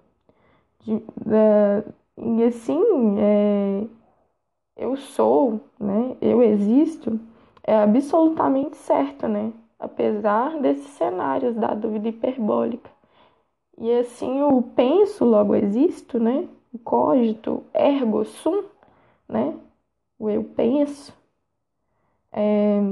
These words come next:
é um nome do latim, né? Cogito, ergo sum. Penso, logo existo. Vem a ser o, é o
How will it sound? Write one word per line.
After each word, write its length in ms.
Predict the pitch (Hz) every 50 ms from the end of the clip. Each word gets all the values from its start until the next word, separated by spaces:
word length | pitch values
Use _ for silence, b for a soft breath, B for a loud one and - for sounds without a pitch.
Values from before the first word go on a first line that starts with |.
| 214 - - _ _ _
é 80 | - 226
um 120 | 208 214 214
nome 240 | 220 220 220 214
do 80 | 220 220
latim, 440 | 233 240 240 247 247 - - - 226
né? 300 | 208 214 226 262 302 311 - -
Cogito, 760 | - - 220 220 226 240 254 247 - 262 - - - - - -
ergo 420 | - 214 220 226 233 208 226 226 226 -
sum. 320 | - - 226 214 214 220 - - _ _ _ _ _ _ _ _
Penso, 640 | - 247 247 262 285 294 320 320 - - - 302 302 -
logo 300 | 226 220 214 220 220 233
existo. 680 | 240 240 220 208 208 208 208 214 - - - - - - _ b b b b b b b b b b b b b _
Vem 360 | - 214 226 233 254 277 277
a 140 | 262 233 240
ser 440 | 233 - - 247 226 233 247 - - - -
o, 720 | 233 240 240 254 254 247 254 247 240 240 220 226 - - - -
é 140 | - - -
o 140 | 277 277